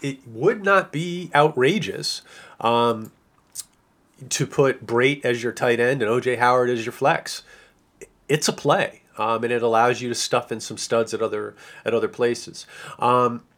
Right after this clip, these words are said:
okay, now we're already over twenty minutes here. Um, now,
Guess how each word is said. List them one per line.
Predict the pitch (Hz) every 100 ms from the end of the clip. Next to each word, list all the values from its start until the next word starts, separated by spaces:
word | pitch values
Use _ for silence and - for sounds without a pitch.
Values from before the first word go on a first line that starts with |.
| _ _ _ - - _ 147
okay, | - - - -
now | 123 120
we're | 143 147
already | 185 165
over | 147 123
twenty | 143 120
minutes | 113 113
here. | - 117 113 - 110
Um, | 107 104 98 - _ _ 113
now, | 98 95